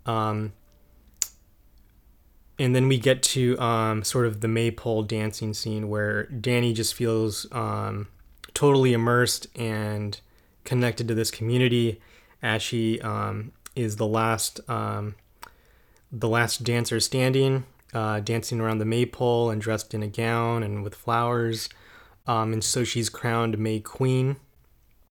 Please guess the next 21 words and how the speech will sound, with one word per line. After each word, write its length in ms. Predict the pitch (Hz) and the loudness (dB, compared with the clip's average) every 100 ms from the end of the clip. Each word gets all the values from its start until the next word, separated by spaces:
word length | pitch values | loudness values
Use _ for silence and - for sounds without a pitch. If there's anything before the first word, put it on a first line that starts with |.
| _ - - - | _ -20 -14 -6
to 100 | 110 | -2
the 100 | 120 | 0
delight 320 | 120 120 120 | 2 2 2
of 140 | 110 | 0
Pele 600 | - 143 127 127 123 123 | -2 0 2 2 2 0
and 200 | 123 113 | -2 -4
the 100 | 104 | -2
other 140 | 107 107 | -2 -4
people, 540 | - 110 110 107 101 - _ _ _ _ - | -6 -6 -4 -4 -6 -12 _ _ _ _ -8
uh, 200 | 110 104 | -6 -4
in 140 | 113 104 | -4 -4
the 80 | |
village. 680 | 101 120 120 120 117 107 - _ _ - - - - _ - | -2 0 4 4 2 -2 -12 _ _ -20 -20 -20 -20 _ -4
Um, 600 | 110 110 107 104 104 - _ _ - - | -2 -2 -2 -4 -6 -8 _ _ -14 -12
Christian, 500 | - 160 160 - 131 | -2 2 2 4 2
on 140 | 117 117 | 4 2
the, 220 | 117 117 | 0 -2
on 100 | 123 | -2
the 100 | 117 | 2
other 160 | 117 113 | 2 2
hand, 520 | 95 117 113 110 107 | -2 -4 -2 -2 -4